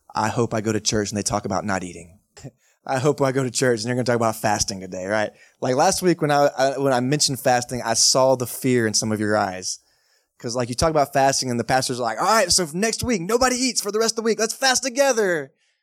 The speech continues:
So you've all probably, um, whether it was for religious reasons or not, you've probably had some experience with fasting in your life, right? Like, whether it was for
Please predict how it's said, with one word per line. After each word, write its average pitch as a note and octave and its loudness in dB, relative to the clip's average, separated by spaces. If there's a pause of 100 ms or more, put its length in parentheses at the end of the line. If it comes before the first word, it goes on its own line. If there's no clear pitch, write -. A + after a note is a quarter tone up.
(540)
So E3+ -2
you've F3 -2
all A3 4
probably, D3+ 0 (600)
um, D3 2 (280)
whether F#3 2
it F3 0
was F3 0
for E3 -2
religious E3 0
reasons E3 0
or C3+ -2
not, D3 -2
you've D#3 -8
probably G3+ 0
had D3+ -4
some F3 0
experience C#3+ -2
with C#3+ -4
fasting C3 -4
in A#2+ -12
your A#2 -10
life, G2+ -12 (100)
right? A2+ -16 (320)
Like, D3 0
whether E3+ 2
it E3 -4
was D3+ -2
for D#3 2